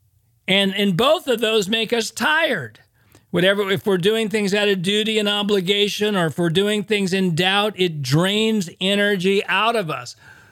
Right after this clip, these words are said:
Most people's tiredness is spiritual, not physical. Because tiredness results where we have an attached faith, where we don't believe what we're doing is the right thing,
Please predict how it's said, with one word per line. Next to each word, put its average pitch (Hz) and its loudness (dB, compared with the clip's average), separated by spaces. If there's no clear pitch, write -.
Most 208 2
people's 196 -2
tiredness 190 0
is 175 -2
spiritual, 214 0
not 175 -4
physical. 170 -4
Because 180 -2
tiredness 208 0
results 175 0
where 180 0
we 175 0
have 180 0
an 190 0
attached 175 -2
faith, 247 0
where 156 0
we 160 0
don't 180 0
believe 214 0
what 185 -2
we're 190 0
doing 196 -2
is 156 -2
the 185 2
right 190 0
thing, 247 -2